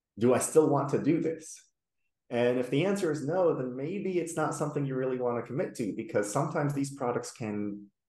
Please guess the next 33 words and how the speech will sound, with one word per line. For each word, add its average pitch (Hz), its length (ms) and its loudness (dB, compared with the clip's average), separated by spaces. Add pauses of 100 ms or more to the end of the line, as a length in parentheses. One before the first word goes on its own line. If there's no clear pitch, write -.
(100)
it 185 420 -6
really, 202 600 0
it 170 220 2
can 160 200 2
be, 156 120 6
like, 135 200 6
your 120 140 8
life's 104 320 2
work, 87 340 -4
you 107 80 -8
know, 120 160 2
maybe 123 240 2
not 135 160 -2
your 135 120 2
whole 120 200 8
life, 107 240 2
but - 160 0
it 123 180 -2 (340)
really 156 460 4
could 147 100 -4
take 131 220 -2
a 117 40 0
lot 107 280 0
out 104 100 0
of 101 120 -6
you. 98 80 -2
You, 143 280 -2
you 165 120 -4
read 147 340 -2
some 127 320 -4
histories 113 560 -4
of 92 120 -6
various, 104 640 0